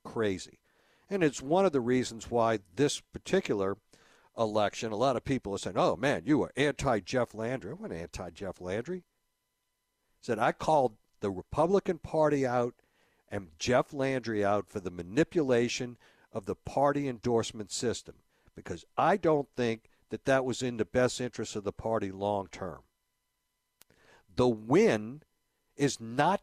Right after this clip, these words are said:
that important to me, that we are going to sacrifice our very being and our very thought process and who we are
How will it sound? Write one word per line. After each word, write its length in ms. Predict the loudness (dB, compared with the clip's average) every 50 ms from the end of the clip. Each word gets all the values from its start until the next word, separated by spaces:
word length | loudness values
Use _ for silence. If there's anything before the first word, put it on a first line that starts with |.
| _ 0
that 200 | 2 4 4 4
important 640 | 2 0 -2 -6 -2 2 2 2 2 0 -6 -14 -10
to 140 | -10 -8
me, 460 | -8 -4 -2 -2 -2 -2 -4 -8 -16 _ _ _ _ _ _ _ -2
that 240 | -2 -2 -2 -2 -6
we 400 | -2 2 2 4 4 2 0 0
are 120 | -2 -2
going 420 | -2 -2 0 0 2 2 2 0 -2
to 180 | -6 -8 -8 -6
sacrifice 920 | -6 -4 -2 0 2 2 2 2 0 -2 -2 -2 -2 -2 0 0 -2 -4 -4 -2
our 160 | -2 -2 -2
very 500 | -2 -2 0 0 2 2 0 0 -2 -4 -8 -12 _ -2
being 400 | 0 0 2 2 2 0 0 0
and 100 | 0 2
our 100 | 2 2
very 340 | 2 2 2 2 2 2 0
thought 440 | -4 _ 0 2 4 4 2 0 -2
process 720 | -4 -2 0 0 0 -2 -4 -4 -4 -2 -2 -4 -6 -8 _ -20 -20 -20 _ _ _
and 260 | -4 -4 -4 -4 -4
who 200 | -2 2 4 4
we 340 | 4 4 2 2 0 0 0 -2 0 2
are 440 | 4 4 6 4 4 2 2 0